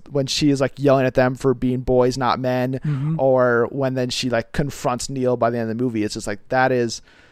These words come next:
Speaker 1: some Oscar-winning caliber stuff from Claire Foy, and I'll be pretty surprised if she's not in the Oscar race,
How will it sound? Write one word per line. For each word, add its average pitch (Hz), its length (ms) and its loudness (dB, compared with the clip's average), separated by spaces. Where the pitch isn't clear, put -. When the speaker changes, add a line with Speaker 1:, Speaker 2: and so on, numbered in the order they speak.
Speaker 1:
some 120 340 -4
Oscar-winning 120 1080 -2
caliber 117 400 0
stuff 110 340 2
from 131 140 -10
Claire 110 220 0
Foy, 107 340 0
and 104 80 -2
I'll 107 100 0
be 113 120 -4
pretty 117 220 -4
surprised 107 360 -2
if 107 60 -8
she's 113 200 -8
not 123 360 -2
in 123 80 -6
the 117 100 -4
Oscar 107 340 -4
race, 98 360 -6